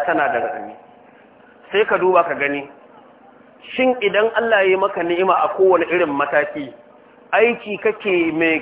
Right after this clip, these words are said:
kyau a matsayin godiya ga Allah ko saɓon Allah ne ke biyo baya?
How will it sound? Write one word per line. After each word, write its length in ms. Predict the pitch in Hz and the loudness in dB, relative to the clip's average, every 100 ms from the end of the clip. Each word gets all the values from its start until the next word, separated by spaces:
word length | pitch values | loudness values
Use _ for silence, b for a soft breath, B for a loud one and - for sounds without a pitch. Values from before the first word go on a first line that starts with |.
| - | 2
kyau 240 | 214 190 | 4 4
a 120 | - | 4
matsayin 580 | 156 175 185 190 196 185 | 2 0 2 2 2 0
godiya 440 | 160 156 160 180 175 | 0 0 2 2 2
ga 80 | 165 | 2
Allah 320 | 180 185 156 | 0 0 0
ko 120 | 185 | 0
saɓon 360 | 180 151 160 170 | 2 2 2 0
Allah 240 | 175 160 | 0 0
ne 120 | 151 151 | 0 -4
ke 120 | 147 | -8
biyo 220 | 113 123 | -8 -4
baya? 220 | 120 123 | -2 -2